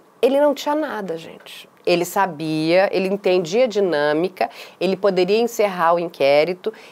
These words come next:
ia ser mais complicado pra promotoria, né, fazer a denúncia, enfim. Mas ele falou, "Eu quero ir atrás da confissão", porque, inclusive, essa família merece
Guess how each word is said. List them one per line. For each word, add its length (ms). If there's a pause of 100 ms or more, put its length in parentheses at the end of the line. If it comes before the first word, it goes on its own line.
ia 160
ser 140
mais 320
complicado 600
pra 160
promotoria, 1120
né, 180
fazer 440
a 60
denúncia, 1000 (360)
enfim. 460 (640)
Mas 640
ele 160
falou, 220
"Eu 100
quero 320
ir 60
atrás 320
da 80
confissão", 440
porque, 380
inclusive, 880 (680)
essa 280
família 420
merece 640